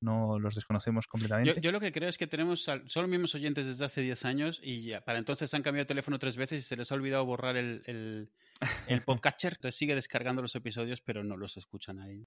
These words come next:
Speaker 1: No, pero yo creo que, de que, de verdad, sí que tenemos un, un montón de audiencia, así
Speaker 2: Sí.
Speaker 1: que puede estar, puede estar muy guay y yo creo que este nuevo, este nuevo estilo, eh, esperemos que, que os encaje. Así que vamos a poder ver si lo podemos mantener, porque es cuestión de,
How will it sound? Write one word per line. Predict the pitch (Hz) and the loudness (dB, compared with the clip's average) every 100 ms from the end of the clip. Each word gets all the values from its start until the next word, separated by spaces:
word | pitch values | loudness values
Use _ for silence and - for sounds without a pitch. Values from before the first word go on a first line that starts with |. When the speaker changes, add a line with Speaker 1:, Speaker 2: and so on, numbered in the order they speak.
| _ | _
Speaker 1:
No, | 139 123 | 6 8
pero | 110 110 | 8 4
yo | 120 | 4
creo | 117 107 | 2 4
que, | 104 101 | 4 4
de | 101 | 2
que, | 101 | 4
de | 110 | 6
verdad, | 104 | 6
sí | 92 | 4
que | - | -2
tenemos | 123 113 113 120 | 0 0 0 2
un, | 110 | 2
un | 110 117 | 2 2
montón | 110 104 101 | 2 2 0
de | 98 | 0
audiencia, | 98 98 - 110 | -2 -4 -4 -4
así | - | -4
Speaker 2:
Sí. | 107 92 | -2 -2
Speaker 1:
que | 90 87 - | -4 -6 -6
puede | 98 | -8
estar, | - 92 87 90 _ _ _ - | -6 -6 -6 -10 _ _ _ -4
puede | 117 | 2
estar | 131 | 4
muy | 123 | 4
guay | 135 165 | 4 4
y | 120 | 2
yo | 107 | 2
creo | 110 107 | 0 -4
que | - | -4
este | 110 | -2
nuevo, | 104 101 - | 0 0 -2
este | 117 - | -4 0
nuevo | 107 104 | 0 0
estilo, | - 101 101 - _ _ _ - | -2 -4 -4 -6 _ _ _ -2
eh, | 101 90 - | -2 -2 -6
esperemos | 107 - 120 139 160 - | -8 2 6 6 4 0
que, | - 95 95 95 95 95 | 0 0 0 -2 -4 -4
que | 104 | -6
os | - | -4
encaje. | 98 92 90 87 - _ _ _ | -6 -6 -6 -8 -10 _ _ _
Así | 104 110 | -4 0
que | 107 | 0
vamos | 110 | 0
a | 117 | 0
poder | 107 104 104 | 2 0 -2
ver | - 107 | -2 -2
si | - 104 | 0 -2
lo | 95 | 0
podemos | 98 98 98 | -2 -2 0
mantener, | 98 95 104 147 - | -2 0 0 -2 -4
porque | 104 95 | -10 -8
es | - | -6
cuestión | 92 - 95 92 | -6 -2 -2 -2
de, | 95 95 | -4 -6